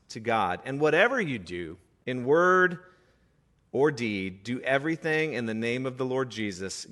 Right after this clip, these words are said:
giving thanks to God the Father through him." Heavenly Father, we do pray one more time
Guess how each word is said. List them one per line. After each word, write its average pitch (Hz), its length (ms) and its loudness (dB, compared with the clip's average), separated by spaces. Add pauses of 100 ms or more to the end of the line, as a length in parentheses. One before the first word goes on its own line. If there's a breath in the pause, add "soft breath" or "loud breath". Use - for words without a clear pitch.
giving 110 280 -6
thanks 117 600 -10 (440)
to 104 100 -10
God 107 320 0
the 127 80 -2
Father 92 520 -2 (720)
through 117 200 -6
him." 87 320 -8 (460)
Heavenly 127 200 -4
Father, 135 260 4
we 135 140 -2
do 131 320 -8
pray 131 320 -2
one 123 200 -4
more 139 140 -4
time 98 380 -8